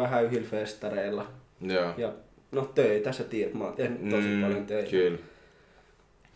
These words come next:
Speaker 1: Ei kauheasti. Ihan jees, ihan jees.
Speaker 2: Itellä on kans aika lailla ollut aika samanlaista, et, et nyt, nyt tuli toi Sony-diili, pamahti päälle ja sit en heti niinku
Speaker 1: Ja
Speaker 2: alkuun
Speaker 1: pamahti vaan.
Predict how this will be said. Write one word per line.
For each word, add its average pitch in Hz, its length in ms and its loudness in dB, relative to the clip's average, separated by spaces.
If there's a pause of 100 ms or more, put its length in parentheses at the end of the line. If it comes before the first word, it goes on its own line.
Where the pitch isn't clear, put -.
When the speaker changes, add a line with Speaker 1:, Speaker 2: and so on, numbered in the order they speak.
(240)
Speaker 1:
Ei - 120 -4
kauheasti. 156 560 -2
Ihan 214 160 6
jees, 196 220 8
ihan 170 180 -6
jees. 180 280 2 (640)
Speaker 2:
Itellä 98 360 0
on 104 260 -2
kans 113 280 4
aika 104 220 8
lailla 95 240 8
ollut 92 440 4 (280)
aika 104 280 8
samanlaista, 85 720 2
et, - 240 -8
et 90 140 0
nyt, 92 320 -2
nyt 107 220 2
tuli 104 180 6
toi 101 140 6
Sony-diili, 92 840 4 (600)
pamahti 92 360 4
päälle 90 480 8
ja 82 120 4
sit - 360 -6 (120)
en 90 180 -2
heti 90 520 2
niinku 85 240 0
Speaker 1:
Ja 90 120 8
Speaker 2:
alkuun 87 420 4
Speaker 1:
pamahti - 280 -6
vaan. - 140 -14